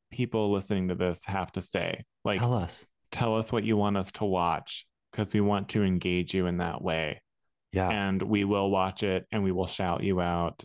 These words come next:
Speaker 1: and do all the things for you.
Speaker 2: Unless, and I'll
Speaker 1: <laughs>
Speaker 2: say this, uh, let me just, I'm just gonna put one placeholder there.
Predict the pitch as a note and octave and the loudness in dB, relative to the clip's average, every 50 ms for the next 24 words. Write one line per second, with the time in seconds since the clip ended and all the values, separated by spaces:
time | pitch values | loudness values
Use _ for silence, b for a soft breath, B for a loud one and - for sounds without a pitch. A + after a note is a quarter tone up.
0 | - _ - G#2 F#2+ F#2 F2 - G2 F#2 F#2 F2 F2 F2+ F#2+ G2 - - A2 G2 | -14 _ -4 -2 0 0 2 2 2 2 2 2 0 -2 -4 -8 -8 -4 -2 -2
1 | F2+ F2 E2+ E2 - - - G2 F#2+ F#2 F#2 F2+ E2 D2+ C#2+ - - - _ - | 0 -2 -2 -4 -6 -4 -2 0 2 2 2 2 0 0 -2 -4 -6 -8 _ -2
2 | C#3+ C#3+ C3+ B2 A#2+ B2 C#3 C#3 A#2 G#2+ A2 D3 - G#2+ G#2 G2+ G2+ G2+ - C3 | 0 2 4 4 4 4 4 2 2 2 2 2 2 2 2 2 0 0 2 2
3 | A2+ G#2+ G2 G#2+ F#2+ F2+ F2 - - _ _ - - G2+ A2 G2+ G2+ A2 A#2 A2+ | 2 4 4 2 2 2 0 -2 -6 _ _ -8 -4 -2 0 2 2 2 2 2
4 | A#2+ A#2 A#2 A#2 A2+ G2+ - - A3 A3+ D3 F#2+ G#2 A2 A2 A2 A#2 - - - | 2 2 2 2 0 0 2 2 2 2 2 2 0 0 0 0 -2 -2 -2 -2
5 | C#3+ C3 B2+ - - A#2+ - - G2 F2+ F#2+ G2+ G2+ G2+ A2 A2+ A2+ - - - | -2 -2 -2 -2 -2 -4 -2 -4 -4 -2 0 2 2 4 4 2 0 -2 -2 -2
6 | F2 F2 E2+ - - - C#2 - - A1+ A1+ - - A#1+ C#2 - | 0 0 0 -2 -2 -2 -2 -2 -2 -6 -6 -8 -10 -10 -10 -12